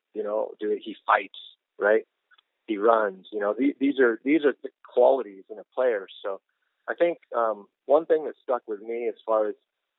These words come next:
talent identification is they, you know, it's, again, it came from Ajax. You know, you're always taking things from different, different clubs, but this one stuck with me, is that technique and insight, those are two things that you can affect the most.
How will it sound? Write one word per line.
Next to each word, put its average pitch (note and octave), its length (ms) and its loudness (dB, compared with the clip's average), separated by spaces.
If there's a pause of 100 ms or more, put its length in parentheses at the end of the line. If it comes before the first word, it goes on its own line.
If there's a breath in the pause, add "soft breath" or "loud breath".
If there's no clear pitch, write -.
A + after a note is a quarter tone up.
talent A#2+ 260 2
identification A2 840 -4
is F#2+ 140 -6
they, G2+ 160 -2 (160)
you A2 80 -4
know, F#2+ 300 0
it's, A2 180 0
again, A2+ 260 6
it G2+ 160 -2
came A#2+ 140 4
from A2 160 -2
Ajax. G#2+ 340 6 (120)
You A2 60 -4
know, G#2+ 260 -2
you're B2 120 8
always B2+ 220 8 (360)
taking B2 280 -2
things A2+ 280 -4
from G#2+ 100 -20
different, A2 360 -12 (720)
different A#2+ 300 0 (520)
clubs, G#2 360 0
but G#2+ 200 0
this B2+ 200 0
one B2+ 200 2
stuck G#2+ 260 -2
with G#2 120 -4
me, G#2 120 -6
is G2+ 240 -2
that G2+ 180 2 (520)
technique D3+ 420 2
and B2+ 100 -2
insight, C#3+ 540 0 (160)
those C3 220 2
are D3 100 -4 (120)
two C#3 200 -10
things D3 360 -4 (680)
that A2 300 6 (200)
you C#3+ 140 -14
can D#3 160 -10
affect - 400 -2 (180)
the C3 60 -10
most. A2 580 -4